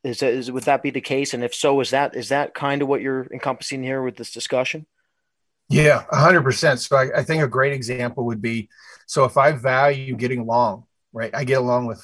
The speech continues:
Speaker 2: folks, and, and that's really important to me, is that I just get along with everybody. Then when it comes to competing, to winning ugly, to, to, you know, playing a, a, a type of game that you leave nothing on the table,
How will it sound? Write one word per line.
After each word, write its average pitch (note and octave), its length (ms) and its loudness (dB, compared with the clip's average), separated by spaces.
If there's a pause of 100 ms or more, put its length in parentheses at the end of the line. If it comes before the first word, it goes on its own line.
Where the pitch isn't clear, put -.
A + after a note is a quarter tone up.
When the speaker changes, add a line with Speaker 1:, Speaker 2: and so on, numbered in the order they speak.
Speaker 2:
folks, G2+ 300 -10
and, A2 160 -6
and B2 140 0
that's C#3 220 0
really E3 300 6
important B2 340 2
to A2 40 -2
me, G#2+ 80 -2
is G#2 80 -8
that A#2 120 -2
I A#2 80 -4
just - 340 -10
get B2+ 140 4
along A2+ 260 0
with G#2 120 -2
everybody. G2+ 580 -2 (480)
Then C3 400 0 (260)
when C#3+ 120 -2
it D3 100 -6
comes A3 360 0
to C3+ 220 0
competing, C#3 760 -4 (180)
to C3 140 -4
winning C3+ 360 -2
ugly, C#3+ 460 0 (400)
to, B2+ 420 2
to, A2 480 -6 (280)
you B2+ 80 -2
know, A2 160 2
playing D3 380 2
a, C3 280 -2
a, B2 120 -4 (100)
a A2+ 80 -8
type C#3+ 380 -2
of A2 220 -8
game B2 500 -4 (320)
that A#2+ 320 0
you C#3 100 -4
leave B2+ 180 -2
nothing C#3+ 760 -2
on C3 180 0
the B2 80 -4
table, B2+ 520 -4